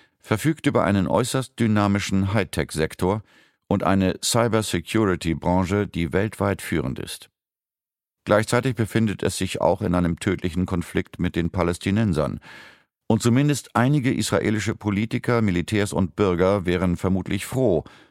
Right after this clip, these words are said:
könnten sie im Westjordanland ein totales Überwachungsregime errichten, sobald sie über die notwendige Technologie dafür verfügen. Schon heute ist es so, dass Palästinenser, wenn sie einen Anruf tätigen,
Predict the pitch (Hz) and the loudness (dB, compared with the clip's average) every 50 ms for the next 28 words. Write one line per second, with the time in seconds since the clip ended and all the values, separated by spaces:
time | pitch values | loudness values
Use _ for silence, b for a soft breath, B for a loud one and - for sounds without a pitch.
0 | B B _ _ _ _ _ - 120 113 - - 107 90 90 71 80 95 90 87 | B B _ _ _ _ _ 0 0 0 0 0 0 0 0 2 2 2 2 2
1 | 90 - - - 87 90 92 92 95 95 95 92 92 95 95 98 90 - - 82 | 0 0 -2 0 2 2 4 4 2 2 2 2 2 2 2 2 0 -2 -2 -2
2 | 85 85 - - 92 82 - - - 113 113 113 107 101 - - - 92 87 85 | -2 -4 -4 -6 -8 -8 -6 -4 -4 -4 -2 -2 -2 -4 -4 -4 -4 -2 -2 0
3 | 87 107 - - 73 67 64 - - - 76 71 80 85 78 - - 76 82 90 | 0 -2 -2 -2 -4 -4 -4 -6 -4 -6 -4 -2 -2 -2 -2 -2 -2 -2 -4 -4
4 | - - - 82 82 76 b b b b b b b b b b - 104 107 90 | -6 -6 -4 -2 -2 -2 b b b b b b b b b b -2 -2 2 2
5 | 107 110 113 - 110 80 76 95 101 85 87 87 95 101 101 - - 95 95 90 | 2 2 2 0 -2 0 0 0 0 0 2 2 2 2 0 0 0 0 0 0
6 | 87 82 87 - - 90 78 - 90 82 82 80 76 - - 85 82 76 76 76 | 0 0 -2 -2 -4 -6 -4 -2 -2 -2 -2 -2 -4 -4 -4 -4 -2 -2 -2 -4
7 | - - 78 73 - - 82 76 - 90 85 69 73 76 - _ _ _ _ _ | -2 -2 -4 -4 -2 -4 -6 -6 -4 -6 -6 -4 -6 -8 -8 _ _ _ _ _
8 | _ _ _ _ _ _ _ _ _ _ _ _ _ _ _ _ _ _ _ _ | _ _ _ _ _ _ _ _ _ _ _ _ _ _ _ _ _ _ _ _
9 | _ - - - 127 123 113 107 131 139 143 - 151 156 - - 113 - - 117 | _ -10 -4 0 2 2 4 4 4 2 2 0 0 -2 0 -2 -4 -4 -4 -4
10 | - - 113 113 113 110 107 - - 101 101 101 98 - - 95 90 87 87 98 | -2 0 0 0 0 0 -2 0 0 0 0 0 -2 0 0 2 2 2 2 2
11 | 107 101 110 101 90 101 95 85 82 - 69 85 82 80 - - 85 98 101 98 | 2 2 0 0 0 0 0 0 0 0 0 0 0 -2 -2 0 0 0 0 0
12 | 90 95 92 - - - 95 87 87 - 90 78 78 87 90 87 | -2 -4 -6 -6 -4 -4 -2 -2 -2 -2 -4 -4 -2 0 -2 -2